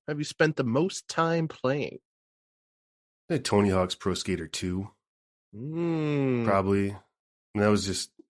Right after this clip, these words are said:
Speaker 2: by the nature of it, you know, you could just really burn a lot of time on that game trying to improve your scores and, you know, get all the little,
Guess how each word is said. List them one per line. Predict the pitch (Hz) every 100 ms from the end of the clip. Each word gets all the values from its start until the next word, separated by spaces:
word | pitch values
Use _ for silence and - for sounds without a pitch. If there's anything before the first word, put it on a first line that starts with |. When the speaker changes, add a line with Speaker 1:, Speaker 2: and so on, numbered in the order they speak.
| _
Speaker 2:
by | 104 123
the | 107
nature | 95 92 - 104
of | 104
it, | 104
you |
know, | 98
you | 95 85
could | 82
just | 85 92
really | 82
burn | 76 82
a | 80
lot | 78
of | 76
time | 85 80 82
on |
that | 82 85
game | 82 80
trying | - 80 76
to | 71 76 _ _ _ _ _ _ _
improve | 82 - 85
your | 78
scores | - - 113 104 101 92 85
and, | 80
you | 73
know, | 78
get | 85 82
all | 78
the | 78
little, | 80 76 76 78